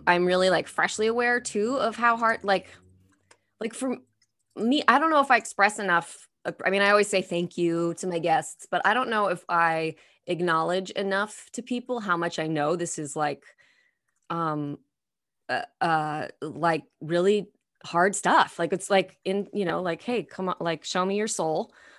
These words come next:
Um, and, or let's talk about this really, this really, like, deep, deep stuff or dark stuff or both. Um,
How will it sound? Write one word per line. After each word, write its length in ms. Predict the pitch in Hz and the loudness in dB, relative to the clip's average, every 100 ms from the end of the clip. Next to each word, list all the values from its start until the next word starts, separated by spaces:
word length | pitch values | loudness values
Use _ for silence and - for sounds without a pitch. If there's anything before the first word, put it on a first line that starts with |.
| _ | _
Um, 460 | - 165 160 151 147 _ _ _ _ _ _ _ _ | 0 2 2 -2 -6 _ _ _ _ _ _ _ _
and, 520 | - 170 165 160 151 - | -4 0 0 -2 -6 -2
or 220 | 165 165 | 2 2
let's 260 | 160 170 - | 2 0 -2
talk 180 | 190 180 | -4 0
about 180 | 180 175 | 0 0
this 180 | 175 | -6
really, 520 | 185 175 175 175 175 - - - | -6 -4 -2 -2 -4 -8 -20 -12
this 220 | 185 180 | -10 -4
really, 200 | 196 208 | -2 2
like, 260 | 202 160 - | 2 0 -4
deep, 240 | 190 208 - - 160 | -6 -6 -8 -12 -4
deep 220 | 233 254 | -2 -2
stuff 340 | - 247 240 | 4 4 6
or 100 | 147 | 0
dark 320 | 147 208 240 | 2 4 4
stuff 360 | - 233 220 220 | 4 4 4 0
or 240 | 156 151 - - - _ | -4 -6 -6 -10 -10 _
both. 460 | 214 240 247 254 - - | 8 10 8 2 -8 2
Um, 400 | 175 165 151 139 | 4 4 2 -8